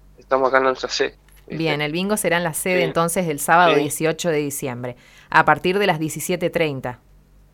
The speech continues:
Speaker 1: Sí, aproximadamente, vamos a ver cómo está, sí. Puede ser, sí, tranquilamente ese horario, por el,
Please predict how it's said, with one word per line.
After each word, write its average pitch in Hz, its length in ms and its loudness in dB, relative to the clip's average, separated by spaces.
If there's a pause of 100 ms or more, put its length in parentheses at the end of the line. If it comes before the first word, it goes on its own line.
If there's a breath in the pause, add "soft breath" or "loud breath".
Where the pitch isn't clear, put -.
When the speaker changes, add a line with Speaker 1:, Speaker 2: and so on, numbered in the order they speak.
(240)
Speaker 1:
Sí, 156 240 4
aproximadamente, 147 800 6
vamos 143 180 6
a - 40 4
ver 139 60 0
cómo 147 140 -2
está, 143 220 -2
sí. 170 200 -4 (200)
Puede 147 120 0
ser, 147 180 0
sí, 156 140 -10
tranquilamente 147 600 2
ese 147 100 -6
horario, 147 320 -2
por 143 140 0
el, 135 240 -10